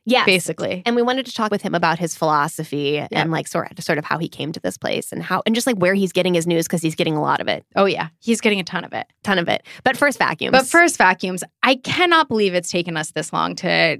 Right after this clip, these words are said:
Speaker 2: discuss vacuums.
Speaker 1: Ma'am, me either.
Speaker 2: We, well, I think what's inter-, I think we wouldn't have called ourselves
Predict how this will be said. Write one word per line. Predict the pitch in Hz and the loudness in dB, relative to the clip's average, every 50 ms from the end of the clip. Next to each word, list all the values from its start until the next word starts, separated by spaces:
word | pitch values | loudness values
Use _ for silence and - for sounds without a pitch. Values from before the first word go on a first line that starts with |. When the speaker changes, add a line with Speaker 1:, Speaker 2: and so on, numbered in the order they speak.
| - - _ _ | -8 -14 _ _
Speaker 2:
discuss | - 180 - - - 143 143 - - | 0 0 0 0 0 0 0 0 0
vacuums. | - 233 247 247 254 269 269 277 285 277 | 2 4 4 4 4 4 4 4 4 4
Speaker 1:
Ma'am, | 285 285 294 285 - | 2 2 0 -2 -2
me | - 214 208 208 208 208 208 | 0 2 2 2 2 2 2
either. | - - 165 160 160 143 156 160 170 175 190 - _ _ _ - | 0 0 -2 0 0 -2 -2 0 -2 -4 -8 -14 _ _ _ 2
Speaker 2:
We, | 214 262 269 262 262 262 262 254 - - - _ _ - - - - - - - - | 4 6 6 6 6 4 4 2 -2 -4 -10 _ _ -16 -14 -14 -14 -14 -14 0 4
well, | 349 359 359 - | 6 6 6 6
I | 381 392 | 4 4
think | 381 - 466 494 508 494 - | 4 4 2 2 2 2 2
what's | 494 480 - | 0 0 0
inter-, | - 269 247 233 262 - - | -2 -4 -2 -2 -4 -4 0
I | - 240 262 | 2 2 2
think | 262 302 339 339 370 | 4 2 2 4 4
we | 381 359 | 4 4
wouldn't | 285 262 247 247 240 | 4 4 2 2 2
have | 226 214 - | 0 -2 -2
called | - - 190 165 170 | -2 0 0 2 2
ourselves | 160 160 175 - - 165 165 170 175 175 - - | 0 -2 -2 0 2 2 2 2 0 -4 -10 -12